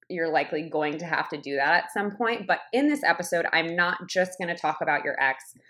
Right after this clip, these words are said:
I'm also gonna talk about some boundaries that may come up with your friends, family, coworkers,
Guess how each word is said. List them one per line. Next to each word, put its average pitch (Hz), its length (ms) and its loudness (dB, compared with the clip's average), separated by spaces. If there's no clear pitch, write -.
I'm 170 120 0
also 165 200 0
gonna 160 180 0
talk 156 240 0
about 156 220 0
some 160 200 -4
boundaries 147 480 0
that 147 180 0
may 147 240 -4
come 165 200 -6
up 147 220 0
with 151 300 -2
your 147 160 -4
friends, 190 600 2
family, 165 680 -2
coworkers, 175 680 0